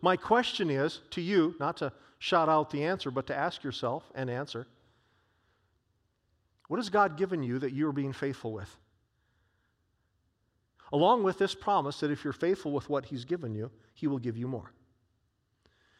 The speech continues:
If you use it for his glory, then he will give you more. This is important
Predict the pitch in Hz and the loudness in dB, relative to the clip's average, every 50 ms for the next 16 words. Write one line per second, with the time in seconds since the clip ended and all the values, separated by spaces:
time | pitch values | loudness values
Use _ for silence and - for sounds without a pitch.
0 | _ _ _ 147 127 151 156 190 254 262 262 - - 175 156 190 254 262 214 160 | _ _ _ -6 -2 0 4 4 4 4 2 0 0 0 2 2 2 2 2 0
1 | 151 139 127 107 98 101 127 - - _ _ _ _ _ _ _ _ _ _ _ | 2 2 2 2 0 -4 -6 -10 -14 _ _ _ _ _ _ _ _ _ _ _
2 | _ _ _ _ _ _ _ - 147 139 151 170 165 151 131 156 147 123 135 143 | _ _ _ _ _ _ _ -6 -4 -2 0 0 0 0 0 0 0 0 0 0
3 | 143 151 - 123 92 90 - - _ _ _ _ _ _ _ _ _ _ _ _ | 0 0 -2 -2 -4 -8 -12 -18 _ _ _ _ _ _ _ _ _ _ _ _
4 | _ _ _ _ _ _ _ _ _ _ _ _ _ _ _ - - - _ _ | _ _ _ _ _ _ _ _ _ _ _ _ _ _ _ -20 -20 -20 _ _
5 | _ _ _ _ _ _ _ _ _ _ _ _ _ _ _ _ _ _ _ _ | _ _ _ _ _ _ _ _ _ _ _ _ _ _ _ _ _ _ _ _
6 | _ _ _ _ _ _ _ _ _ _ _ _ _ _ _ _ _ _ _ _ | _ _ _ _ _ _ _ _ _ _ _ _ _ _ _ _ _ _ _ _
7 | _ _ _ _ - 131 123 143 156 165 160 139 151 131 117 - 151 151 123 101 | _ _ _ _ -12 -8 -6 -6 -4 -2 -2 0 0 -2 -2 0 0 0 0 -2
8 | 98 - | -6 -14